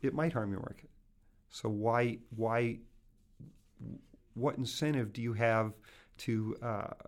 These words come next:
you know, there, there's no win. But from the point of view of a consumer, would it be such a horrible thing if salmon cost half as much? Or from, from a public health point of view, suppose,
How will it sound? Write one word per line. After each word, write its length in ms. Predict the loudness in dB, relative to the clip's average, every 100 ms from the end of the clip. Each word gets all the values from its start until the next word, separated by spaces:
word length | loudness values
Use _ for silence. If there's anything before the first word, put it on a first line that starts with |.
| -20 -20 -20 -10
you 100 | -6
know, 80 | -4
there, 140 | -2 0
there's 260 | 2 0
no 160 | 2 2
win. 480 | 2 2 2 2 0
But 220 | -2 -2
from 160 | -4 -2
the 80 |
point 200 | 0 2
of 80 | 2
view 140 | 2 2
of 80 |
a 40 | 0
consumer, 580 | -4 0 2 4 2 -4 -16 -20 -20 -20 -20 -16 -2
would 140 | 0
it 100 | 2
be 80 | 2
such 220 | 2 2
a 80 | 4
horrible 280 | 4 4 2
thing 240 | 2 2
if 100 | 2
salmon 540 | 0 0 2 0 -2 -6 -20 -20 -20 -20 -8
cost 320 | 2 2 2
half 240 | 2 2 2
as 120 | 0
much? 320 | 0 0 -4 -18 -20 -20 -20 _ -20 -20 -8
Or 140 | -4 -2
from, 280 | 0 0 0
from 220 | -2 0
a 40 | 2
public 300 | 4 4 6
health 220 | 4 4
point 180 | 2 2
of 80 | 2
view, 200 | 0 -4 -14 -18 -18 -20 -20 -20
suppose, 720 | 2 6 8 8 6 0